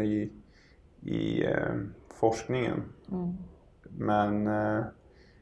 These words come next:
Speaker 1: nu finns det ju mycket bättre medel och de, N H L har ju varit väldigt duktiga på att försöka hjälpa de som har haft skador och, och problem och, och verkligen se till så att de tar sig tid innan de kommer tillbaka. Och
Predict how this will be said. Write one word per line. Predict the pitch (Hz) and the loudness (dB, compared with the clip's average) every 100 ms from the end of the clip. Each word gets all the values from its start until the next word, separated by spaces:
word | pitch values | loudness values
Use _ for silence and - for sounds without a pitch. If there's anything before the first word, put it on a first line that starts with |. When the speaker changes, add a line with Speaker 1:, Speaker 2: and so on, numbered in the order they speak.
| - - - | -20 -20 -8
Speaker 1:
nu | - 139 | 0 2
finns | - 131 131 127 | 6 6 6 8
det | |
ju | 120 | 8
mycket | 113 110 107 | 8 4 8
bättre | 101 98 104 | 10 10 6
medel | 98 98 98 101 101 | 6 6 6 8 8
och | 101 | 8
de, | 104 110 | 6 2
N | - 104 | 0 2
H | 104 | 6
L | 107 107 104 | 8 8 8
har | 107 104 - 101 | 8 8 6 4
ju | |
varit | 104 104 | 6 6
väldigt | 104 101 101 | 8 6 4
duktiga | 104 101 - 104 | 2 2 4 4
på | - 104 - 55 - - - - - - - | 4 4 4 4 2 -4 -18 -20 -20 -20 -20
att | - - - - | -6 -4 -4 -4
försöka | - 107 107 104 | -2 2 6 8
hjälpa | 104 101 98 - 107 | 10 10 8 6 8
de | 104 104 | 8 6
som | 104 107 | 2 4
har | 107 | 4
haft | 107 - | 4 2
skador | - 101 101 101 | 4 6 6 4
och, | 107 - - - - | 4 0 -4 -12 -6
och | 110 - | -2 2
problem | 104 104 104 104 104 | 2 4 2 2 0
och, | 120 117 - - - - - - | -2 -4 -10 -20 -20 -20 -20 -6
och | - 107 | 0 12
verkligen | 107 98 - 107 104 | 12 12 8 4 4
se | - | 2
till | 98 98 | 2 2
så | 95 | 2
att | 101 | 0
de | 104 | 2
tar | 104 101 | 2 2
sig | 104 | 2
tid | - 110 107 | 2 4 4
innan | 110 113 | 2 0
de | 113 | 0
kommer | 110 101 | 0 0
tillbaka. | 95 101 104 - - | 0 4 4 4 4
Och | 113 117 - | 2 2 -4